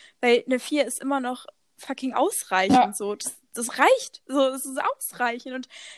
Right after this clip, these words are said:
Speaker 1: äh, so, niemanden juckt deine Chemienote aus der achten Klasse,
Speaker 2: Eben.
Speaker 1: so. Aber dadurch, und dann, weil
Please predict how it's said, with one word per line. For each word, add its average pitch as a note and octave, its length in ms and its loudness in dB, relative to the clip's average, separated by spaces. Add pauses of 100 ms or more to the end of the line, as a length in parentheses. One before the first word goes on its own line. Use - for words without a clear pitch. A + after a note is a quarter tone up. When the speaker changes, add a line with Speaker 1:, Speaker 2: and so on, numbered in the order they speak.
Speaker 1:
äh, - 260 -10 (120)
so, D4+ 240 0
niemanden D#4+ 540 2
juckt - 300 -2 (140)
deine D4+ 220 2
Chemienote D4+ 720 -4
aus D4 160 -6
der - 180 -6
achten - 240 -12
Klasse, - 340 -8
Speaker 2:
Eben. A#3 100 -2
Speaker 1:
so. G#3 300 -2 (1160)
Aber D4+ 400 4 (100)
dadurch, C#4+ 640 -6 (160)
und C4+ 100 -4
dann, C4+ 240 -8 (1160)
weil B3 260 2